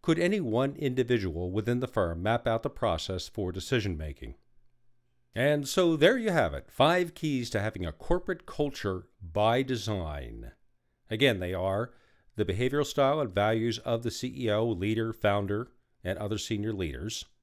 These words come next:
Two, the communication process. Three, the linkage between firm and employee goals.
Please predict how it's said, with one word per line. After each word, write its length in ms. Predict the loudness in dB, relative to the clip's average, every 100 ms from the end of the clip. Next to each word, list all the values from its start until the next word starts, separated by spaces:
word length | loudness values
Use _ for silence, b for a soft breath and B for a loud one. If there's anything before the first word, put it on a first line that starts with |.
| _ _ _ _ -8
Two, 300 | 0 0 0 -10 -20 -8 -2
the 140 | -2
communication 720 | 0 -2 -2 0 0 0 -4
process. 680 | -2 -2 0 -2 -4 -6 -8 -14 -20 _ -2
Three, 260 | 2 2 0
the 140 | 2
linkage 440 | 2 2 -2 -6
between 380 | -10 -2 0 0
firm 500 | 2 2 4 0 -2 -2
and 240 | 0 0
employee 500 | -4 -4 -2 0 0
goals. 600 | -2 -4 -4 -8 -10